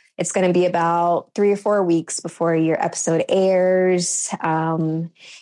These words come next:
and that they can expect it on YouTube, Spotify, Apple.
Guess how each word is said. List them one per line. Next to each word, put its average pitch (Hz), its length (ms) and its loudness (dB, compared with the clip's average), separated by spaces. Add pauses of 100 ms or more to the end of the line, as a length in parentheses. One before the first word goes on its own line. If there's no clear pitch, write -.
(200)
and 165 800 2
that 160 120 0
they 170 120 0
can 180 140 -4
expect 170 440 -4
it 175 260 2
on 170 560 -2
YouTube, 175 500 2
Spotify, 170 580 -2
Apple. 175 720 0